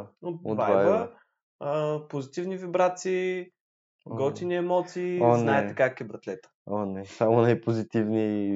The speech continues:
Speaker 2: вибрации.
Speaker 1: Ми, позитивни. <laughs> Ми, някои хора обичат позитивни вибрации.
Speaker 2: Това,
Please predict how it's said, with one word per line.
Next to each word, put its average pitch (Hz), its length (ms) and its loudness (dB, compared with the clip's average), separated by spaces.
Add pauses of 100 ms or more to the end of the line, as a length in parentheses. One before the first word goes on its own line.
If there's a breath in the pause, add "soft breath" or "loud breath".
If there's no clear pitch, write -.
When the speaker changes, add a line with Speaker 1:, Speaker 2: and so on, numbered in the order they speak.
(120)
Speaker 2:
вибрации. 101 500 -2
Speaker 1:
Ми, 151 180 -2
позитивни. 170 560 -4 (260)
<laughs> 131 420 -4 (300 loud breath)
Ми, 131 100 -8
някои 175 240 -2
хора 202 180 0
обичат 202 360 -2
позитивни 180 380 -10
вибрации. 104 480 -14 (300)
Speaker 2:
Това, 120 540 -2